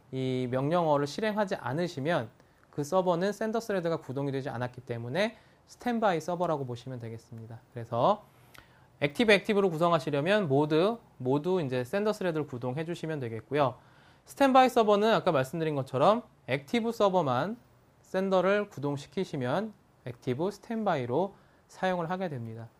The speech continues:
그런데 이제 페일오버를 고려하셔서, 이제 페일오버는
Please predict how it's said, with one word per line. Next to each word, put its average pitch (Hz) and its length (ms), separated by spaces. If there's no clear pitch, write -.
그런데 202 380
이제 143 300
페일오버를 254 760
고려하셔서, 143 880
이제 120 120
페일오버는 196 720